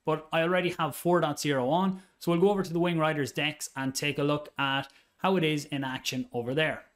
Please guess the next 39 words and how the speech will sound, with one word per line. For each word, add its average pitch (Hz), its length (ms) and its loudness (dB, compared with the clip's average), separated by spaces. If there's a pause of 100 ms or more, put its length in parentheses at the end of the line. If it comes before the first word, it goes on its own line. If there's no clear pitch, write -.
(380)
Okay, 170 220 2
so 147 340 0
over 214 160 2
here 214 160 4
on 185 80 2
the 170 400 2
dex, 156 560 -2 (100)
if 156 160 -6
I 175 140 0
go 190 140 4
up 185 220 0
to 165 200 0
Connect 151 460 -4
Wallet, 165 500 0
and 156 100 0
anyone 196 260 0
who 180 100 0
wants 175 260 0
a 160 60 -4
more 151 360 0
detailed 170 520 0
tutorial, 175 600 0
I've 147 140 -2
done 170 200 0
that 180 120 4
already 160 380 2
for 156 200 -4
the 139 120 -4
dex, 151 320 -2
and 143 120 -2
I'll 127 100 0
put 156 160 0
a 151 60 2
link 147 380 0 (120)
to 147 80 -4
that 143 220 -2
one 139 160 -2
down 131 260 0
below. 185 480 -2